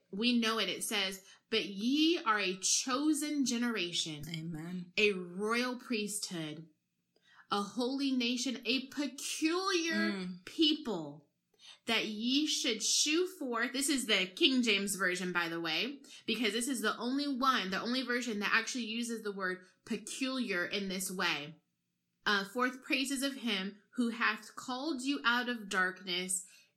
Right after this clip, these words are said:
Speaker 1: into his marvelous light."
Speaker 2: I love
Speaker 1: So,
Speaker 2: that scripture.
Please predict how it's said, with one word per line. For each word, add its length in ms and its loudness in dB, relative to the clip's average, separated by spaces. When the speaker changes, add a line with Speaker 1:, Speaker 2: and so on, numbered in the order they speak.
Speaker 1:
into 760 2
his 260 -2
marvelous 1080 -4
light." 720 -6
Speaker 2:
I 40 -10
love 100 -2
Speaker 1:
So, 240 2
Speaker 2:
that 160 -2
scripture. 600 -6